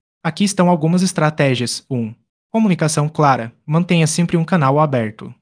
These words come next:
Fale sobre suas necessidades e ouça o que eles têm a dizer. Dois. Feedback regular. Dê e peça feedback. Isso ajuda a melhorar a parceria. Três. Reconhecimento.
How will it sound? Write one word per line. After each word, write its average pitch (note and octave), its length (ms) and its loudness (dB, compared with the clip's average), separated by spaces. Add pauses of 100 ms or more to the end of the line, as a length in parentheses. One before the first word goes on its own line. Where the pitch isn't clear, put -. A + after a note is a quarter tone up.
(300)
Fale E3+ 160 2
sobre D#3+ 300 -2
suas F#3 260 -4
necessidades D#3 920 -4
e D3+ 140 -4
ouça D3 220 -2
o F#3 40 -2
que F#3 120 -6
eles F3 180 -4
têm F#3 160 -2
a F3+ 60 0
dizer. A#2+ 520 -6 (300)
Dois. C3 480 0 (300)
Feedback F3+ 420 -2
regular. D#3+ 480 -4 (120)
Dê D3 180 -2
e D#3+ 120 -4
peça D#3 300 -4
feedback. A#2 540 -8 (420)
Isso D#3 220 -4
ajuda D3 260 -2
a - 20 -2
melhorar E3 360 0
a C#3+ 40 -4
parceria. C3 640 -8 (320)
Três. D#3 460 2 (260)
Reconhecimento. E3 800 -2